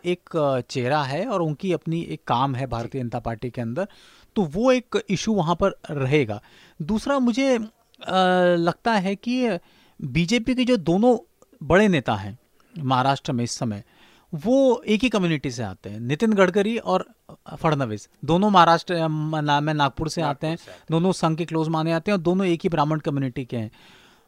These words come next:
Speaker 1: और बीजेपी के लिए मेरे ख्याल से इस समय ये महत्वपूर्ण होगा और शायद इसी बात का प्रेशर भी है को उनको अपने आप को core constituency जो कि है उनकी,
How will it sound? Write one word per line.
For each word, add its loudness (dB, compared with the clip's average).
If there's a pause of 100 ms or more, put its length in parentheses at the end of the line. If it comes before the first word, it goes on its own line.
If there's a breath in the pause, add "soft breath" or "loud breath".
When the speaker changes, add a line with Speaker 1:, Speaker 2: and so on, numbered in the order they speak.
Speaker 1:
और -2
बीजेपी 0
के 0
लिए 0
मेरे 2
ख्याल 0
से -4
इस -4
समय -2
ये -2
महत्वपूर्ण -2
होगा -4 (200)
और -4
शायद 0
इसी -2
बात 4
का 0
प्रेशर 0
भी -2
है 2 (380 loud breath)
को 4
उनको 2
अपने 0
आप 2
को -2 (920)
core 2
constituency -2
जो -4
कि -10 (340)
है 0
उनकी, -4